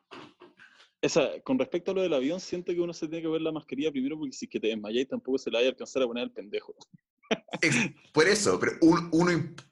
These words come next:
Speaker 2: uno importa, primero uno, primero
Speaker 1: Claro.
Speaker 2: uno, ¿cachai? Aunque sea
Speaker 1: Pero
Speaker 2: igual más
Speaker 1: no
Speaker 2: humilde primero, tienes que tú poder, para ser humilde tienes que tú ser, ¿cachai? Como tener que alimentarte
Speaker 1: Claro.
Speaker 2: y, y preocuparte de ti.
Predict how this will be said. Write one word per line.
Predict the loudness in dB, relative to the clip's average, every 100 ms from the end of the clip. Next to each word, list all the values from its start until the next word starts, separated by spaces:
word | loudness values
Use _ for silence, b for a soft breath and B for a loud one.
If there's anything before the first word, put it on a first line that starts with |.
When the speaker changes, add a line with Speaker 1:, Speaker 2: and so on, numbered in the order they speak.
| _ 2
Speaker 2:
uno | 4 6
importa, | 2 0 0 0 0 -6
primero | 0 2 4 6
uno, | 6 4 0 -4 -12 _
primero | -2 2 4 2 2
Speaker 1:
Claro. | 4 6 6
Speaker 2:
uno, | 4 0 -2
¿cachai? | -2 0 -4 -4 -12 -16 b b b b b _ _ _ _ -6
Aunque | -4 -2
sea | 4
Speaker 1:
Pero | 8 8
Speaker 2:
igual |
más | 8
Speaker 1:
no | 6
Speaker 2:
humilde | 4 4 2
primero, | 2 2 0 -2 -6 -2
tienes | 0 0
que | 0 0
tú | 0 0
poder, | 2 2 0 B B _ _ _ _
para | -2 -2
ser | 2 6
humilde | 6 6 2
tienes | 2 0 -2
que | -6 -6 _ _ _ _ _ _ -8
tú | -6 -6
ser, | -10 -6 0 0 0 -4
¿cachai? | -2 0 0 2
Como | 2
tener | 2 -2
que | -4 -14 -2
alimentarte | 0 2 0 2 4 6 6
Speaker 1:
Claro. | 2
Speaker 2:
y, | 0
y |
preocuparte | 0 -2 0 -2 -2 -2
de | -2 -2 -4 _ _ -6
ti. | -6 -6